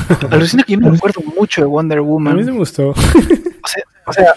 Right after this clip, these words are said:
Speaker 1: o sea, sí, sí me gustó, ¿me entiendes? Pero no me acuerdo mucho. <laughs>
Speaker 2: Pero
Speaker 1: Creo que solo la he visto una vez.
Speaker 2: Ah,
Speaker 1: Sí.
Speaker 2: la verdad es que iba con las expect-
Speaker 1: No, lo peor es que creo que es un problema para mí.
Speaker 2: Iba con las expectativas bajas también, ¿no?
Speaker 1: Es que, claro, después de un,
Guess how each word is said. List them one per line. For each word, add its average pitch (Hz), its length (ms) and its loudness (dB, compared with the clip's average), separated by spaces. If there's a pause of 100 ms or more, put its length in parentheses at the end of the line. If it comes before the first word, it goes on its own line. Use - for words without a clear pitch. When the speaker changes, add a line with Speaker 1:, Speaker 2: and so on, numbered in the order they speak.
Speaker 1:
o - 20 -10
sea, 160 160 2
sí, 185 140 -2
sí - 180 0
me 220 100 4
gustó, 135 380 0
¿me 117 120 -4
entiendes? 143 420 -10 (600)
Pero 127 240 0
no 147 120 -2
me 180 80 0
acuerdo 185 320 2
mucho. 190 300 -2 (220)
<laughs> - 260 -14
Speaker 2:
Pero 165 240 6
Speaker 1:
Creo 269 140 4
que 247 80 2
solo 226 180 4
la 214 80 6
he - 20 6
visto 220 220 0
una 165 100 -2
vez. 131 160 -2 (220)
Speaker 2:
Ah, 180 100 4
Speaker 1:
Sí. 175 140 -4
Speaker 2:
la 175 160 6
verdad 185 140 6
es - 40 -8
que 240 60 2
iba 233 140 8
con 214 100 4
las 160 160 2
expect- 151 180 4
Speaker 1:
No, 247 80 4
lo 220 120 4
peor 320 140 4
es - 60 -4
que - 60 -16
creo 262 140 -2
que 214 60 -4
es 214 60 2
un - 260 -12
problema 185 200 -10
para - 160 -12
mí. - 60 -12 (160)
Speaker 2:
Iba 190 180 6
con 196 100 4
las 156 100 4
expectativas 143 460 -2
bajas 123 300 -2
también, 123 280 -12
¿no? 156 140 -12 (1500)
Speaker 1:
Es 170 100 -2
que, 165 120 0
claro, 190 260 6
después 175 440 2
de 170 180 0
un, 147 520 -10